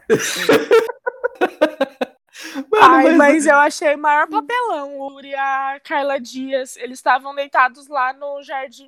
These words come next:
Speaker 2: quando a treta começou. Aí eles ficaram, tipo, "O que que é isso?" Aí o Arthur ainda falou,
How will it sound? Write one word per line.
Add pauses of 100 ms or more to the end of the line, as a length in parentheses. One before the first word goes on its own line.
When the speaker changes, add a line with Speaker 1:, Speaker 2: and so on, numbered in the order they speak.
Speaker 2:
quando
a
treta
começou. (380)
Aí
eles
ficaram,
tipo,
"O
que
que
é
isso?"
Aí
o
Arthur
ainda
falou,